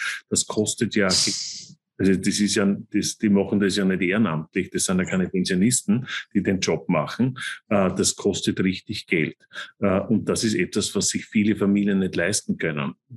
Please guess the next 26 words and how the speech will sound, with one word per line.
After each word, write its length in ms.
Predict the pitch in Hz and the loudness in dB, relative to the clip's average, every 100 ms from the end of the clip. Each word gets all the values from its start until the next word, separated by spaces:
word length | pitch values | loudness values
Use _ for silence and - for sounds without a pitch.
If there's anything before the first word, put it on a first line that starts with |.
| - | -2
Das, 180 | 113 - | -2 2
was 220 | 95 - | 0 2
wir 140 | 104 | 0
schon 340 | - 92 101 113 | 2 2 2 2
haben, 380 | 92 92 98 113 | 2 0 2 2
ist, 600 | 107 - - - - - | 2 0 -4 -8 -8 -4
wir 220 | 104 101 | 2 4
haben 140 | 98 104 | 4 4
eine 200 | 95 95 | 4 2
monetäre 680 | 92 101 127 127 95 87 85 | 2 2 2 2 0 0 -2
Verengung. 800 | - - 85 87 82 87 135 139 - - | -4 -6 -6 -4 0 2 2 0 -10 -10
Das 180 | - 104 | -2 -2
bedeutet 640 | - 117 104 92 90 104 98 | 0 -2 2 0 0 -2 0
dann 200 | 98 92 | 0 2
auch, 380 | 80 90 - | 0 0 -2
und 280 | - 107 98 | -4 -2 0
wenn 180 | 101 95 | 2 2
man 100 | 92 | 2
sich 200 | - 101 | 2 0
anschaut, 460 | 85 101 113 101 - - - | 2 2 2 -2 -6 -10 -4
wie 140 | 98 | -2
groß 540 | - 98 98 110 - - | 0 2 4 2 -4 -2
die 120 | 104 | -2
Spreizung 760 | - 95 87 117 127 - 104 | -2 -2 0 0 -2 0 2
ist, 380 | 92 85 - - | 2 0 -2 -2
äh, 280 | 104 92 85 | 0 2 0